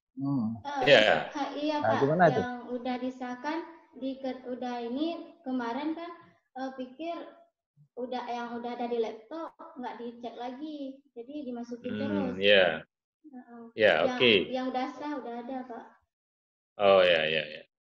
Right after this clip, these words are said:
Speaker 3: Saya pikir, eh, ini tadi ya.
Speaker 1: Hmm.
Speaker 2: Iya,
Speaker 3: Jadi
Speaker 2: Pak.
Speaker 3: saya, saya salah,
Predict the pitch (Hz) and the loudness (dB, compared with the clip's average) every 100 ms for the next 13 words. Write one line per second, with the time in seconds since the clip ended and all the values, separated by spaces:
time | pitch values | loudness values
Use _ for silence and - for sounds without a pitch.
0 | _ _ _ _ _ _ 113 113 117 - | _ _ _ _ _ _ 0 0 -2 -2
1 | - 117 113 - 104 101 98 110 131 135 | 2 4 4 0 0 4 4 4 2 2
2 | 131 117 110 104 120 151 - _ _ _ | 4 4 6 6 6 4 -4 _ _ _
3 | _ 120 110 110 262 254 - 113 113 110 | _ -10 -10 -6 0 2 6 8 10 10
4 | 101 - 113 110 - 113 110 | 6 6 8 8 8 8 8